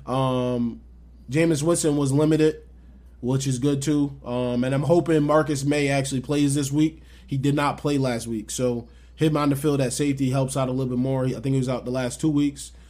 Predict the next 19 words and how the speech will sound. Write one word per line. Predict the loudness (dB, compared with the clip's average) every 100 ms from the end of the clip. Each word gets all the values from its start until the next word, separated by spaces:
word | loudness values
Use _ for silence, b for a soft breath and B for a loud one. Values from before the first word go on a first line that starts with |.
| b b -10
Um, | -6 -4 -4
but | -4 -6 0
we're | 2
gonna | 4 2
see | 2
what | 4
happens, | 4 4 0
man. | -2 -2 0
I | 0
think | 0 0 0
I, | 0 0 0
I |
got | 0 0
the | 0
Saints | 0 -2 -2 -4
'cause | -6 -2
we | 0
need | 2 2
it. | -2